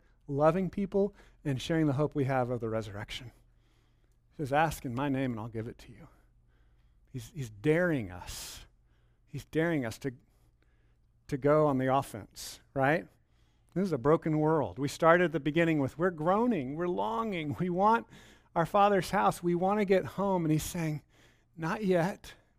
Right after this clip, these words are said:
It's not time yet. I've left you here for fruitful labor." That's the phrase Paul uses in Philippians one. Paul's like, "Of course I'd rather be in heaven, and then all my problems are over, but God's left me here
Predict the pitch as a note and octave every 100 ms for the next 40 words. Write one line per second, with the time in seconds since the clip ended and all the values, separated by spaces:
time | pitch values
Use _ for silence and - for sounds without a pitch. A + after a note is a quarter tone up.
0 | _ - F#3+ G#3 - F3 F#3+ G#3 E3+ A#2+
1 | C3 D3+ C#3+ D#3 F3+ - F#3+ D3 E3 D#3+
2 | D#3 C#3 - E3+ E3+ - - D#3+ D3+ -
3 | C3+ C#3 C3 B2 G#2+ A#2+ _ _ _ _
4 | _ - C#3 - - D#3 D3 - D#3+ D3+
5 | C#3+ C#3 C3 B2+ B2 D3+ C#3+ C#3+ C3 C3
6 | A#2+ A2+ D3+ D3+ D#3+ F3+ - A#3+ - C3+
7 | D3+ D#3+ C#3+ E3 E3 F3+ G#3+ C#3+ C#3 E3
8 | F#3 G3 F#3 G3 G3 G3 G3 G#3 A#3 E3
9 | D3+ C#3 D3 D#3+ G3 - F#3+ D#3+ D#3+ E3